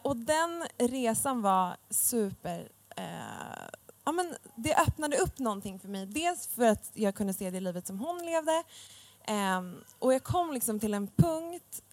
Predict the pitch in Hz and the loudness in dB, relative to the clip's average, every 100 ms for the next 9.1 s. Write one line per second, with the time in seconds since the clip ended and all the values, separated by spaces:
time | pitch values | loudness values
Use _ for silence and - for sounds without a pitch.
0 | - 226 208 196 202 196 190 185 - 262 | -6 -2 0 0 0 2 4 2 0 -8
1 | 254 - 220 202 196 185 - 196 208 269 | -12 -10 -8 -6 -6 -6 -8 -6 -2 -2
2 | 269 262 - 202 196 190 190 185 180 - | -2 -4 0 2 2 0 -6 -6 -6 -10
3 | - 196 190 262 311 320 311 302 220 208 | -8 -2 -2 -2 -4 -2 -4 -4 -6 -6
4 | 190 - 262 277 277 - 349 - - - | -6 -6 -6 -4 -2 -2 -6 -10 -20 -20
5 | - - - _ _ - - - 277 277 | -20 -20 -20 _ _ -20 -8 -4 0 4
6 | 302 294 - - 247 - 269 220 214 311 | 6 6 4 2 2 4 4 4 4 4
7 | 311 311 302 294 - - - _ _ _ | 4 2 0 -2 -6 -12 -12 _ _ _
8 | - - 226 220 214 214 294 302 285 - | -6 2 6 8 6 2 0 0 -2 -10